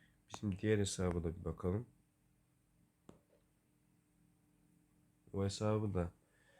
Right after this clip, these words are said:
e, çıkardım. Efsane Ligi'ne.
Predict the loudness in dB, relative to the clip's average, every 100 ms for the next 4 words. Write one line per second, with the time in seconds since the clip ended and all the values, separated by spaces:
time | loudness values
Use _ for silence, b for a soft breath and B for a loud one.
0 | b b -4 0 0 -2 -8 -2 -2 -2
1 | -8 -10 _ _ _ _ _ _ _ _
2 | _ _ _ _ _ _ -20 _ _ -10
3 | -8 -4 0 2 2 0 -2